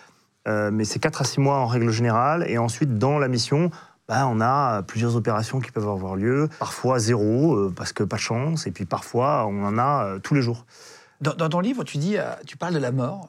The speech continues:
Speaker 2: page cent soixante-neuf, tu dis, euh, que t'as frôlé la mort à deux reprises.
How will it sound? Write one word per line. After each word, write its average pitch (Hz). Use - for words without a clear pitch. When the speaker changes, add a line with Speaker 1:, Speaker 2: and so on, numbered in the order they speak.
Speaker 2:
page 139
cent 156
soixante-neuf, 139
tu -
dis, 156
euh, 120
que -
t'as 127
frôlé 156
la 131
mort 170
à 117
deux 120
reprises. 143